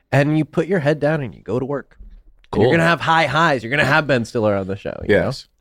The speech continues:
Speaker 1: know? You're gonna do episode five oh one as well.
Speaker 2: I
Speaker 3: But,
Speaker 2: see.
Speaker 3: like, it's building off that. It's like, what do we have coming next to, like, take, like, how do we up our game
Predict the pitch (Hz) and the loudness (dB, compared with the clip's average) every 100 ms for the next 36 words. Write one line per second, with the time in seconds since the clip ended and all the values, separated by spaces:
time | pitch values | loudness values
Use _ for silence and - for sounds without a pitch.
0 | _ 113 139 143 131 107 - 87 - 71 | _ -2 2 2 2 0 -4 -8 -6 -6
1 | 78 85 82 87 - 101 113 _ _ _ | -6 -6 -6 -8 -10 -12 -12 _ _ _
2 | - - _ _ _ - 131 127 120 117 | -20 -20 _ _ _ 2 4 4 2 0
3 | 131 123 120 135 131 120 120 113 101 98 | -2 0 4 6 6 4 2 2 0 0
4 | 113 101 92 95 - 104 104 110 117 120 | 2 2 2 0 0 0 4 4 4 4
5 | 117 113 107 104 101 98 95 - _ _ | 2 2 2 4 2 0 -12 -20 _ _
6 | _ _ _ 117 107 101 98 95 - 107 | _ _ _ 0 2 2 2 0 -2 0
7 | 92 87 - 107 90 - 95 110 113 113 | 2 0 0 0 0 0 0 2 2 2
8 | 104 95 _ _ _ _ _ _ _ _ | 0 -2 _ _ _ _ _ _ _ _
9 | _ - 139 110 - - 117 113 107 104 | _ 2 4 4 -2 0 2 2 2 0
10 | 98 92 104 107 | 2 0 -2 -4